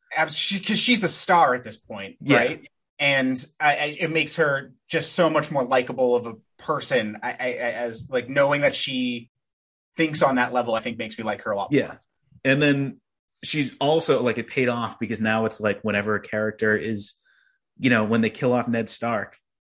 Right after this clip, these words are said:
Speaker 2: they go, "Oh, it's like Janet Leigh in Psycho or Drew Barrymore in Scream." You're
Speaker 1: Yep.
Speaker 2: not expecting a,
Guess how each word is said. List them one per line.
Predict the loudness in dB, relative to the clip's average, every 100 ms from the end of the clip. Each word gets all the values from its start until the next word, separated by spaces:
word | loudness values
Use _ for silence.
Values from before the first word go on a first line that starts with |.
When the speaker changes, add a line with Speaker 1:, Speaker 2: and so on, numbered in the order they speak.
| _ _ _ _ _ _ -4
Speaker 2:
they | -2
go, | 0 2
"Oh, | 6 6
it's | 6
like | -2
Janet | 0 0 0 0
Leigh | 0 0
in | -2
Psycho | 0 -2 0 -2
or | -2 -2 -2
Drew | -2 -4 -2
Barrymore | 0 2 2 2 0 -2
in | -6 -8
Scream." | -8 -2 0 0 -2 -14 _ _
You're | 0 2
Speaker 1:
Yep. |
Speaker 2:
not | 4 4
expecting | 2 0 -2 -2 -2 -4 -4 -8
a, | -10